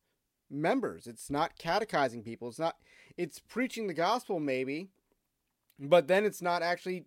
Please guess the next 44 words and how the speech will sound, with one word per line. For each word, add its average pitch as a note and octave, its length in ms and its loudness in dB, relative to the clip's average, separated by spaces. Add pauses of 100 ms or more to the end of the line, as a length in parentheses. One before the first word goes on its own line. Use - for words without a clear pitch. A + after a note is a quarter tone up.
(100)
teaching G3+ 440 -8
disciples. F3+ 640 -4
It's A2+ 140 -16
not E3 180 -4
making F#3 340 -4
disciples. F3 560 -2
It's B2 120 -10
not D#3 200 -4
teaching G3+ 520 -8 (260)
new G3 440 4
believers E3+ 800 2 (300)
what F3+ 240 6
it F3+ 80 -2
means F#3 340 0
to E3+ 60 -10
be F3 140 0
a F3 80 -2
Christian. G3 420 -6
It's A2 140 -14
not F3+ 220 -4 (420)
actually F3 480 -2 (160)
getting F#3 320 4
people F3 420 -4
catechized D3 800 2
with D3+ 160 -4
the C#3+ 80 -8
Christian E3 380 -8
faith. G#3 320 -2 (300)
That D3+ 80 0
is D#3 120 -2
a E3 80 0
major F3+ 600 -2
issue E3 340 -6
in D3 80 -4
the B2+ 60 -8
church B2+ 340 -10
right A#2+ 160 -6
now, B2+ 260 -4
and C#3 80 -4
I C3+ 80 0
think D3 220 -8
this F3 160 -6
is F3 120 -6
what D3+ 200 0